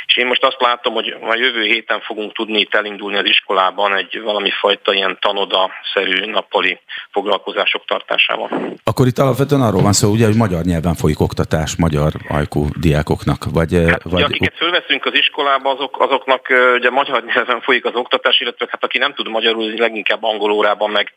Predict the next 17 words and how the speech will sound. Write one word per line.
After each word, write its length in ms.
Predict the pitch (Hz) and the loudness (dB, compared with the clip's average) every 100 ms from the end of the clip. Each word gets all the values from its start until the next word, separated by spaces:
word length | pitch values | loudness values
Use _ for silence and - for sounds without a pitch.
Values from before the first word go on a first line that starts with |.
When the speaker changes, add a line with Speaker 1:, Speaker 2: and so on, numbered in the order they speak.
| - - - | -10 -10 -4
Speaker 1:
testnevelés 560 | 117 - 90 101 98 - | 0 2 4 2 0 -2
Speaker 2:
Aha. 80 | |
Speaker 1:
órában 240 | 110 104 101 | -2 -2 -2
tud 140 | 101 | -6
becsatlakozni, 880 | 98 110 110 110 113 - 113 110 110 | -2 0 0 0 -2 -2 -2 -2 -2
meg 100 | 104 | 2
segítenek 480 | - 107 - 101 - | 2 0 -4 -6 -6
nekik 220 | - - | -8 -8
a 40 | |
többiek. 540 | - 110 104 123 135 - - - - - | -4 -4 2 2 2 0 -12 -10 -10 -2
Itt 240 | 143 - | -2 0
az 80 | 123 | 0
iskolában 540 | 131 - 127 120 123 | 0 2 2 2 0
én 120 | 117 | 2
arra 240 | 117 127 120 | 2 2 2
törekszem, 580 | 123 117 - - 123 117 | 2 0 0 0 0 0
hogy, 320 | 113 110 | 2 2